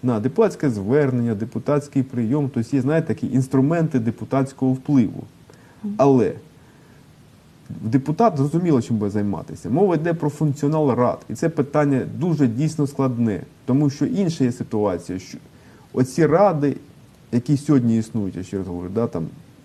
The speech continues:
Speaker 1: Запорізька, Вільнянська, Бердянська,
Speaker 2: Мгм.
Speaker 1: там, Новомиколаївська, там, Мелітопольська, яким чином їх треба ліквідувати, яким чином вони будуть тепер майно, ті, що не передали, передали. Тому що, якщо брати законодавство, воно говорить про те, що в разі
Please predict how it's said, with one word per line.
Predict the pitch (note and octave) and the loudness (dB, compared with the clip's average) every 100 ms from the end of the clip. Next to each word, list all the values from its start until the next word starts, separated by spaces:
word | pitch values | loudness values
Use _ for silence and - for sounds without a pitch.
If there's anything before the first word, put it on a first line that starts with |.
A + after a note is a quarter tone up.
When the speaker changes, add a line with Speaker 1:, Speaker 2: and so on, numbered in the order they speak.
| - | -10
Speaker 1:
Запорізька, | A#2 C#3 C#3 A2 B2+ A#2 - C3 | -4 0 0 0 -2 -2 -6 -4
Вільнянська, | A2+ C3 B2 G#2 B2+ A#2+ A2 - A2+ | 0 0 0 0 0 -2 -4 -4 -4
Бердянська, | A2+ A#2 G#2+ A#2 B2+ A#2+ - - | -2 0 0 2 0 -2 -6 -6
Speaker 2:
Мгм. | A2 | -4
Speaker 1:
там, | A#2 A2+ | -2 -2
Новомиколаївська, | A#2+ A#2+ A2+ A2 G2+ A#2+ B2+ G2+ - F2 - | 0 0 0 -2 0 0 0 -2 -6 -14 -8
там, | G2 - | -8 -6
Мелітопольська, | G#2+ A2+ - A#2 - E2 - - - - - - - - | -2 -2 0 -2 -2 -12 -12 -20 -20 -20 -20 -20 -14 -4
яким | A2+ E3 C#3+ | 0 2 2
чином | D#3+ C#3+ | 4 2
їх | C3 | 2
треба | B2 | 2
ліквідувати, | A#2+ B2 A2+ G#2 C3+ F3+ - - - - - - - - | 2 2 0 2 2 0 -4 -14 -20 -20 -20 -20 -20 -4
яким | A#2 D#3+ D3+ | -2 2 2
чином | - D#3+ | 4 2
вони | C#3 B2+ | 4 4
будуть | B2+ B2+ | 4 4
тепер | B2+ A#2 | 4 4
майно, | A#2+ A#2+ E3+ | 4 4 2
ті, | E3 | 0
що | C3+ C3+ | 0 2
не | C3 | 2
передали, | C3 B2 A#2+ A2 | 2 4 4 2
передали. | A2 G#2+ G2+ G2+ F2+ | 2 0 0 0 -2
Тому | - B2 | 0 0
що, | C3 B2+ | 2 -2
якщо | A2+ | 0
брати | B2 C3 B2 | 0 0 0
законодавство, | A#2 A#2+ B2 A#2+ D#3+ E3 D#3+ | -2 0 0 2 2 2 2
воно | C3 | 2
говорить | C3+ B2+ | 2 2
про | C3+ | 0
те, | B2+ G2+ | -2 -4
що | - - - - - - | -4 -16 -20 -20 -20 -4
в | A#2+ | 2
разі | D3 B2+ G#2 | 4 4 2